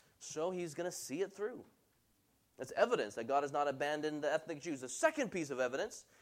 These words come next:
Paul tells us God is actually saving more.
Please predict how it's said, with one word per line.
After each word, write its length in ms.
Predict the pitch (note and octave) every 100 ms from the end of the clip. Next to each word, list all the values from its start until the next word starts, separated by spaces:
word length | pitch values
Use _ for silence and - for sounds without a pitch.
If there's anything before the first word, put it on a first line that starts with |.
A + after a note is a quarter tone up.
| - -
Paul 160 | C4
tells 380 | B3+ D4 D#4+ E3+
us 400 | D3 G#3 - - - B2
God 280 | C#3+ A3 F3+
is 80 | D3+
actually 260 | G3 D#3+
saving 380 | C#3+ G3+ F3+ C3+
more. 340 | A3+ C#4 A2